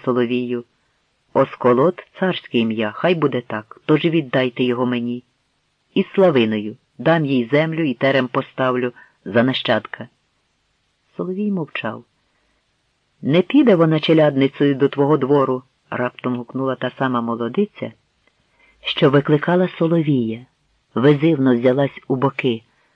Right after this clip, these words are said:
«Сина намовлено тобі, шукаю твоїх княгинь». Від челядниці челядин народжується. Покон давній. Тур хльоснув у повітрі батурою, аж у вухах ляснуло.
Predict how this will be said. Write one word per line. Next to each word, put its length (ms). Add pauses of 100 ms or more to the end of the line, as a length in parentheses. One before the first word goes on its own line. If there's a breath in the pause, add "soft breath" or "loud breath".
(880)
«Сина 360
намовлено 680
тобі, 440 (260 loud breath)
шукаю 500
твоїх 460
княгинь». 640 (200)
Від 220
челядниці 720
челядин 580
народжується. 880 (720)
Покон 440
давній. 520 (1000)
Тур 260
хльоснув 640
у 60
повітрі 460
батурою, 640 (280 loud breath)
аж 180
у 80
вухах 420
ляснуло. 640